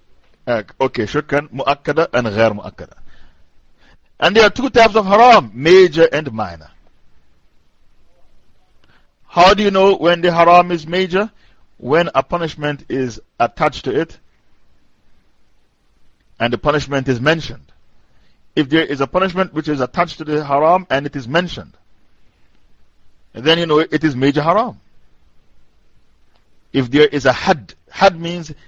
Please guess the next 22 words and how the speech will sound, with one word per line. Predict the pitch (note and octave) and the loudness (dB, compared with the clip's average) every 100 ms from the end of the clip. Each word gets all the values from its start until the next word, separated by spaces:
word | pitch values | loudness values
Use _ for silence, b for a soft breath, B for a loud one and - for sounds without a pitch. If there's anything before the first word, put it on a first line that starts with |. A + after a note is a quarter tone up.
| - - | -20 -6
the | A#2+ | -4
capital | - F3 D#3+ D#3 D3 | -2 -4 -2 -2 -2
punishment | - D#3 C#3 C#3 C3+ | -2 -4 -4 -10 -10
in | C3+ | -10
Islam. | F3 - - _ _ _ _ _ _ _ _ _ _ _ - _ _ _ _ _ - - - _ _ _ _ - _ - - - | -12 -16 -20 _ _ _ _ _ _ _ _ _ _ _ -20 _ _ _ _ _ -20 -20 -20 _ _ _ _ -20 _ -20 -20 -14
The | A2+ | -6
Islamic | C#3 - D#3+ D#3+ D#3+ | -4 0 2 2 0
capital | - D#3+ D#3+ D3 | 2 0 2 -2
punishment | C3 E3+ E3 D#3+ | 0 -2 -2 -6
is | D#3+ | -6
called | - D3+ | 0 0
the | C#3+ | 0
had. | E3+ - - b b | -6 -8 -16 b b
When | B2+ G#3+ | 0 0
there | A3 G#3+ | 4 2
is | E3+ | 2
a | D3+ | 0
had | C3+ G#3 D3+ - | 2 2 2 -6
attached | - G#3 G3 | 0 0 0
to | E3 | -10
the | |
punishment, | D3+ F3 F#3 G3+ | -6 -6 -4 -8